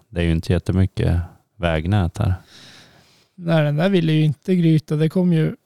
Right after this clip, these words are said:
Speaker 2: jag stötte ju det rätt hårt. Och då, då drog det, det måste ju ha varit tre, fyra, fyra kilometer. Det for spikrakt.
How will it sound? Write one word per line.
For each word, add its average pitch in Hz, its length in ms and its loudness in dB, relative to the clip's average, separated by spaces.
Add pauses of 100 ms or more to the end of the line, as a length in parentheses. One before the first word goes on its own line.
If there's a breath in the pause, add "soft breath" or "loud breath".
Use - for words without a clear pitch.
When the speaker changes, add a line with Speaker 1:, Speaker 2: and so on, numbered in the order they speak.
(420)
Speaker 2:
jag 165 100 0
stötte - 440 -2
ju 160 100 2
det 160 240 0
rätt 160 260 -2
hårt. - 640 -4 (480 loud breath)
Och 190 100 -4
då, 165 100 4
då 165 380 -2
drog 160 340 2
det, 156 60 0
det 156 100 -2
måste 156 240 0
ju 160 60 2
ha 160 60 0
varit 160 240 0
tre, 170 260 0
fyra, 165 360 0 (420)
fyra 165 180 0
kilometer. 160 580 0
Det 170 100 -2
for 170 240 2
spikrakt. - 960 -2